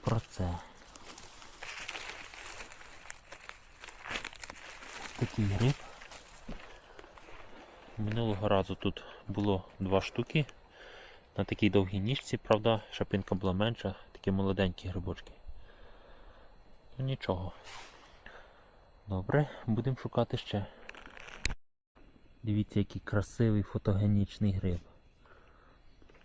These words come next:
Але є одна проблема. Я тут відгортав трішки від нього, щоб краще вам було видно. Він повністю гнилий.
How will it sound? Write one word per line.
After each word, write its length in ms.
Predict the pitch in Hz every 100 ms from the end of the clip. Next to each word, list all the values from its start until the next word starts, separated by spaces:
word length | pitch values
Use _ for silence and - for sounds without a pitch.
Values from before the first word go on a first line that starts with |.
| - -
Але 220 | 107 104
є 120 | 104
одна 220 | 107 104
проблема. 560 | 101 107 98 101 90 92 -
Я 100 | 98
тут 220 | - -
відгортав 460 | 104 95 95 120 113
трішки 340 | 104 - 98
від 100 | 98
нього, 160 | 101 92
щоб 220 | - -
краще 340 | 101 - -
вам 160 | 95 92
було 200 | 98 95
видно. 380 | 95 90 90 85 - - - - - - - - - - 98
Він 120 | 92 -
повністю 640 | - 110 110 107 - -
гнилий. 520 | 92 95 98 98 92